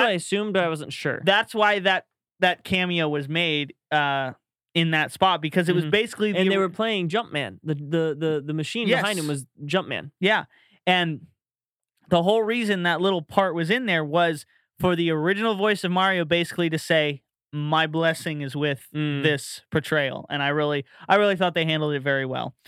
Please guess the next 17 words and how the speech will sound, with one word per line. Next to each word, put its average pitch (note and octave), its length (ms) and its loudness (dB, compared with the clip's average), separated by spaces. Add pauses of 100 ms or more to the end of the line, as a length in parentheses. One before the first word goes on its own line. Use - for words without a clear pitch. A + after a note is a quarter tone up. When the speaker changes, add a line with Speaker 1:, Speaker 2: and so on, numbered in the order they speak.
(140)
Speaker 1:
Did - 80 0
you F3+ 60 4
find E3+ 260 2
the D#3+ 60 -2
plumbing D3+ 380 -2
website? C#3+ 580 0
Speaker 2:
Uh, - 20 0
yes. C#3 640 -4 (360)
That's - 340 -4
really C3 360 -4
cool. B2 240 -8
Speaker 1:
<laughs> C#3 40 0
It D#3 120 2
is. C#3+ 300 -2
It's D3 200 -2 (120)
Speaker 2:
About F3 420 0
us. C#3 480 -6